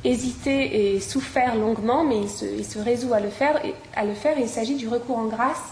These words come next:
qui concerne Robert Brasillac. Marcel Aimé lui demande d'intervenir. Et voilà ce que Camus,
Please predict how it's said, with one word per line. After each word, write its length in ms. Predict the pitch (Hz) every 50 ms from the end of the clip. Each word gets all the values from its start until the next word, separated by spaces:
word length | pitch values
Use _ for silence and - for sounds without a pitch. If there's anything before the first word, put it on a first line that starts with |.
| - - - - - - -
qui 120 | - - 226
concerne 440 | - 233 233 - 285 294 302 285 277
Robert 480 | - 208 214 254 269 - 262 269 285 277
Brasillac. 840 | 254 226 233 226 220 - 214 196 190 185 220 285 320 - - - -
Marcel 360 | 226 226 226 - 254 240 226
Aimé 280 | 220 214 220 247 269 254
lui 140 | 226 214
demande 440 | 190 185 240 240 240 247 247 247 233
d'intervenir. 760 | 220 214 202 226 214 214 202 202 202 196 196 208 240 285 339 - - - - - - - - - - -
Et 80 | - 220
voilà 360 | 202 233 277 277 285 311 320
ce 120 | 311 - -
que 100 | - 240
Camus, 520 | 233 - 240 226 233 240 262 277 285 269